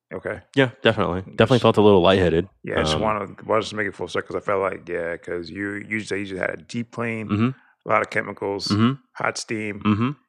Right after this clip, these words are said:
Speaker 1: Yeah.
Speaker 2: It was all, it was all there. It was, it was
Speaker 1: Yeah.
Speaker 2: all, every
Speaker 1: It's all there.
Speaker 2: every, every piece of that equation could have very easily led to me passing out and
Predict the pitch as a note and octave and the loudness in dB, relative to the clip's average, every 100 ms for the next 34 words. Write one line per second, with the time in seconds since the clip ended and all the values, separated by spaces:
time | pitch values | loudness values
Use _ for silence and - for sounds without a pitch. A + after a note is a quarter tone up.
0 | _ - F2+ E2+ E2 D2+ G#2 G#2+ G#2+ G2+ | _ -10 -8 -6 -8 0 4 8 8 8
1 | E2+ G#2+ G2+ E2 D#2+ - _ G2+ G2 F#2 | 6 6 6 6 2 0 _ 2 2 2
2 | F2 F#2+ F#2 C2+ C2 F2 G#2+ A#2+ G#2+ - | 4 4 6 2 4 4 4 4 4 -2
3 | - F2+ F2 F#2 F#2+ F#2+ F#2+ F#2 - - | -6 -6 -4 -2 -2 -2 -4 -6 -10 -6
4 | - A#2+ C3 B2+ A2 D#2+ - A2 A#2 G#2+ | 4 8 8 8 6 4 2 4 6 4
5 | F2+ - - A1+ E2+ - _ _ - G#2 | 2 -4 -14 -12 -12 -12 _ _ -2 -2
6 | G2 F2+ E2 - F2 E2 D2+ D2 D2 D2 | 4 6 6 4 4 4 2 -4 -8 -14
7 | _ _ _ - F2 D#2 E2 D#2 D#2+ - | _ _ _ 2 4 6 6 6 2 0
8 | D#2 D2+ D2+ D2 D2+ D#2 D2+ - D#2 D#2 | 0 2 2 2 0 -4 -6 0 0 0
9 | D2+ D2 D2 D2 D2 | -2 -2 -2 -6 -12